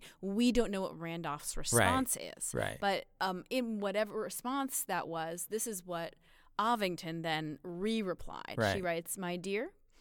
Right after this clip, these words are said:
Speaker 1: I didn't mean to ask you to do anything longer, any longer for me at the office. Heaven forbid.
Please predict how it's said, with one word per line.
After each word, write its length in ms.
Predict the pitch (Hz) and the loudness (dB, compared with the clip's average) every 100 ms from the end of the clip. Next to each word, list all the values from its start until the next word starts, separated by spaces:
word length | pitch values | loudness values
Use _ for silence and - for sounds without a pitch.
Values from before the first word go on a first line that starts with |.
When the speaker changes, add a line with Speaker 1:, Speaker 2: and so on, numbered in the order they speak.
| - - - - - - - _ - | -16 -14 -16 -18 -20 -20 -20 _ -6
Speaker 1:
I 120 | 185 | -2
didn't 300 | 180 240 294 | 4 6 6
mean 260 | 208 233 269 | 6 6 8
to 180 | - - | 6 2
ask 400 | 180 247 - - | 4 4 4 2
you 240 | 151 147 160 | -2 -6 -4
to 160 | 196 | -4
do 180 | 175 202 - | 0 -2 -2
anything 580 | 196 214 - 139 156 170 - | -2 -2 -4 -6 -6 -10 -10
longer, 760 | 180 180 196 196 185 170 170 - | -4 -2 0 0 0 0 -4 -6
any 180 | 196 185 | -2 0
longer 340 | 170 208 226 175 | 2 2 2 0
for 140 | 180 | -2
me 120 | 175 - | -4 -4
at 140 | 160 | -6
the 120 | 185 - | -8 -2
office. 540 | 185 262 - - - | 2 2 2 0 -2
Heaven 460 | - - 330 262 208 | -2 -2 0 0 0
forbid. 600 | - 170 202 170 - | -2 -4 -2 -2 -4